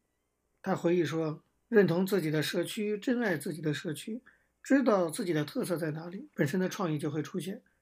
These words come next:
科技不断发展，但是什么样的生活才有幸福感呢？在创造在地就业机会的同时，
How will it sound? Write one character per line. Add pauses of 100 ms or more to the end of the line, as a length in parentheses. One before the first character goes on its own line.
(640)
科
技
不
断
发
展，
但
是
什
么
样
的
生
活
才
有
幸
福
感
呢？ (800)
在
创
造
在
地
就
业
机
会
的
同
时，